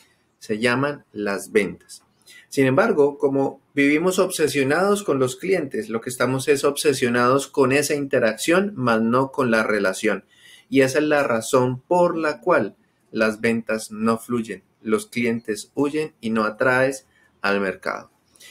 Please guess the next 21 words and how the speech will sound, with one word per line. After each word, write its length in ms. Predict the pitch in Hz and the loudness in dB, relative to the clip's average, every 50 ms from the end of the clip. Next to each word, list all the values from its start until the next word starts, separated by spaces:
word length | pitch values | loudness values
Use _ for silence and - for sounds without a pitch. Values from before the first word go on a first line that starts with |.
| - - | -8 -4
El 100 | - 147 | -2 0
segundo 340 | 135 156 151 170 202 214 226 | 2 4 4 6 6 6 6
elemento 580 | 226 220 196 180 165 156 147 - 160 165 - - - | 6 6 6 4 0 -2 -2 -2 -4 -4 -4 -8 -12
muy, 600 | 127 135 135 139 147 151 151 151 156 151 139 - - | -8 -6 -2 0 0 2 2 2 0 -2 -6 -10 -8
eh, 180 | 123 123 - - - | -8 -8 -8 -8 -12
relevante, 920 | 135 120 127 127 143 139 139 143 143 165 190 180 165 - 135 123 123 - | -12 -10 -2 2 4 6 6 6 6 6 4 2 0 -2 -2 -2 -2 -4
como 260 | - 107 110 110 - | -6 -6 -6 -2 2
todos, 460 | - 180 147 120 113 127 131 - _ _ _ _ - - - - - _ | 4 4 6 6 4 2 0 -6 _ _ _ _ -20 -20 -20 -20 -20 _
eh, 380 | - - - - 113 113 113 113 | -18 -14 -6 -2 0 0 0 0
tiene 320 | - - 175 185 202 196 | 0 -2 0 0 -2 -2
que 140 | 202 165 143 | 0 2 4
ver 360 | 131 127 127 135 139 - - _ | 4 6 4 4 0 -2 -8 _
con 160 | _ 131 127 123 | _ -4 -2 -2
la 80 | 127 | -2
estrategia 580 | 127 127 - 117 113 113 - 139 139 135 139 135 | -4 -2 0 0 2 4 4 2 2 2 0 0
de 120 | 135 127 | -2 0
contenidos. 680 | 127 131 117 113 139 160 190 170 127 127 - - _ _ _ _ - | -2 -4 -2 -2 -2 -2 -2 -4 -6 -10 -14 -18 _ _ _ _ -4
La 140 | 123 139 | -2 -2
estrategia 520 | 139 135 - 131 131 135 165 165 170 196 196 | -2 -2 -2 -2 -2 -2 -4 -4 -2 -2 -4
de 80 | 185 | -2
contenidos 760 | 190 170 143 131 - 107 113 143 156 135 113 110 113 - - | -4 -6 -6 -4 -4 -4 -4 -2 -4 -4 -4 -4 -6 -8 -12